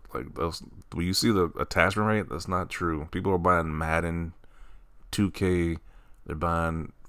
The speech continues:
fifa, they're buying the most casual games possible. And the big, the biggest boost PlayStation is gonna get is when G T A six drops.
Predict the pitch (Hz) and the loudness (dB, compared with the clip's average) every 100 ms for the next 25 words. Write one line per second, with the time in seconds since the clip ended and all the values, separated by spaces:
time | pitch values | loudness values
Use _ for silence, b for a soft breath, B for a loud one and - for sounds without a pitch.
0 | - 104 95 - 90 82 80 - 92 92 | -4 0 0 0 0 0 -2 -4 0 2
1 | 90 87 - - 92 90 85 82 - - | 2 0 -2 2 4 4 0 -2 -4 -2
2 | 85 - - 64 - B B B B B | -2 -2 -8 -8 -8 B B B B B
3 | B - 85 82 76 101 120 101 87 80 | B -6 -2 0 6 6 6 2 0 2
4 | 123 113 80 98 101 - 92 92 87 85 | 4 4 4 2 2 2 2 2 2 0
5 | 80 95 - 78 82 80 85 85 90 80 | 0 0 0 -2 -2 -2 -2 -2 -2 -2
6 | - - 135 - - 64 60 - | -2 -2 -2 -2 -4 -2 -2 -4